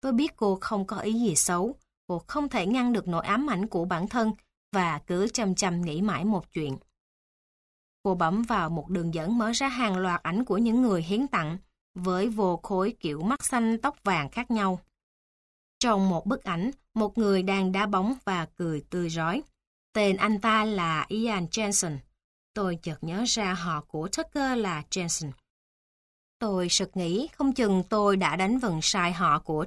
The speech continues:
Tucker trong lần đầu tìm kiếm trên Google. Tôi ghi nhớ sẽ tìm kiếm lần nữa.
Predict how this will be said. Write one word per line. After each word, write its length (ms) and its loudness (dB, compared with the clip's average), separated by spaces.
Tucker 420 -2
trong 260 0
lần 180 -2
đầu 200 -4
tìm 260 -4
kiếm 320 -4
trên 360 -2
Google. 440 -4
Tôi 160 -4
ghi 140 0
nhớ 360 -2
sẽ 260 -2
tìm 240 -2
kiếm 360 -2
lần 240 -2
nữa. 260 -4